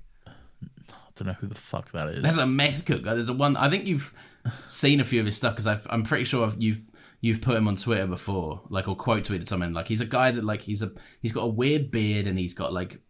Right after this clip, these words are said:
Speaker 2: fifty
Speaker 1: They all have
Speaker 2: fucking
Speaker 1: weird
Speaker 2: action
Speaker 1: beards.
Speaker 2: figures in his background.
Speaker 1: Oh. Oh, is it, is this the one? 'Cause I remember one where he was, like,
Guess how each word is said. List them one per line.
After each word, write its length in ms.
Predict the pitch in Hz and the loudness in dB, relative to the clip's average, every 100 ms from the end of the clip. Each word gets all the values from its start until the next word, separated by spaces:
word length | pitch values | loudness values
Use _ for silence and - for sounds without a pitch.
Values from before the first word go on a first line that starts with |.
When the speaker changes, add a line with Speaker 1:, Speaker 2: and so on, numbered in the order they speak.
| _ _ - | _ _ -20
Speaker 2:
fifty 520 | - - 117 110 120 | -12 0 0 2 2
Speaker 1:
They 40 | |
all 60 | 135 | 4
have 100 | 110 | 4
Speaker 2:
fucking 160 | 98 95 | 2 2
Speaker 1:
weird 140 | 95 | 2
Speaker 2:
action 180 | 127 107 | 2 0
Speaker 1:
beards. 180 | 90 82 | 0 0
Speaker 2:
figures 320 | 87 85 92 | -2 -4 -4
in 80 | 80 | -6
his 100 | 82 | -6
background. 680 | 85 78 - 71 69 - - _ _ _ - | -6 -6 -6 -8 -8 -10 -16 _ _ _ -10
Speaker 1:
Oh. 480 | 85 85 73 67 65 - - | -4 -4 -4 -6 -10 -16 0
Oh, 120 | 131 139 | 2 4
is 200 | 139 139 | 2 2
it, 200 | 156 - | 0 2
is 180 | 139 139 | 2 4
this 180 | 151 | 2
the 100 | 165 | 4
one? 340 | 147 143 139 135 | 6 6 4 0
'Cause 140 | 123 | 2
I 80 | 123 | 4
remember 260 | 123 123 120 | 4 4 4
one 340 | 113 113 110 | 4 4 4
where 280 | 107 104 104 | 4 4 2
he 140 | 98 110 | 2 0
was, 220 | 104 95 | 0 0
like, 300 | 101 101 - | 0 0 -6